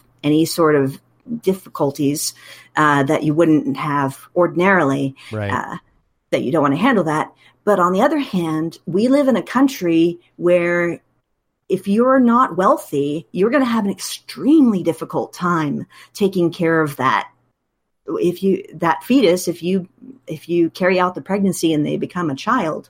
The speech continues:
Speaker 2: Right.
Speaker 1: Um, and nobody is obliged to help you with that. <laughs> Uh, our health system is terrible.
Speaker 2: Right.
Speaker 1: Um,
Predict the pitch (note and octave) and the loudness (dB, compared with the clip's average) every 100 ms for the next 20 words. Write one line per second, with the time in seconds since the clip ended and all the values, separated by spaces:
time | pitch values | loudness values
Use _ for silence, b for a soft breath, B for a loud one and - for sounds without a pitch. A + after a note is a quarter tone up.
0 | - G2+ F#2+ B B _ E3 E3+ F3 D#3+ | -8 -6 -6 B B _ 0 2 2 0
1 | - - F#3 F#3 F#3+ F3 F3+ F3+ E3 E3+ | -4 -4 0 2 2 2 0 2 2 2
2 | G3+ B3 B3 B3 A#3 A#3 A#3 A#3+ - A3 | 0 0 0 0 0 2 2 0 -4 -4
3 | A3 - G3+ F#3 - C#3+ D4 - B B | -2 -2 0 -2 -2 0 -2 -2 B B
4 | B B B B B - C#3+ D3+ - F#3 | B B B B B -6 -2 0 0 0
5 | F#3 A#3 C#4 B3 A#3+ A#3+ A#3 G3 - G3+ | 2 -2 0 -4 -2 2 2 2 -2 0
6 | A#3+ E3 D3+ A3+ B B _ - A2+ A2 | 0 0 0 0 B B _ -4 0 0
7 | D#3+ F3 | 0 -4